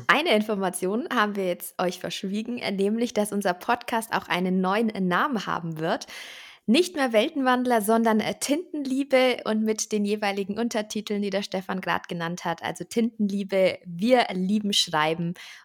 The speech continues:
und Tintenliebe, Wir lieben Lesen. Das Ganze ist aber trotzdem unter einem Namen, unter dem großen Namen Tintenliebe. Es wird keine Trennung geben, auch wenn's zwei Podcasts sind. Wir werden weiterhin gemeinsam die Folgen planen.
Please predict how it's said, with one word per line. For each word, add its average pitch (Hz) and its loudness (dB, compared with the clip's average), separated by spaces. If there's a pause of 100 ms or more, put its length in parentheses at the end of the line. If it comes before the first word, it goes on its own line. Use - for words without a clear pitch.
und 269 -2
Tintenliebe, 175 -2 (100)
Wir 151 -4 (140)
lieben 170 -6 (100)
Lesen. 175 0 (400)
Das - -6
Ganze 269 2
ist - -4
aber 233 2
trotzdem 254 -2
unter 220 0
einem 220 2 (260)
Namen, 226 2
unter 233 -2
dem 220 -2
großen 214 -4
Namen 190 -2
Tintenliebe. 233 -2 (600)
Es 214 -8
wird 208 2
keine 208 2 (280)
Trennung 208 2
geben, 254 -4
auch 220 0
wenn's 214 -2
zwei 214 0
Podcasts 214 -4
sind. 196 -4
Wir 190 -4
werden 190 0
weiterhin 180 -2
gemeinsam 196 0
die 226 -8
Folgen 208 -2
planen. 190 0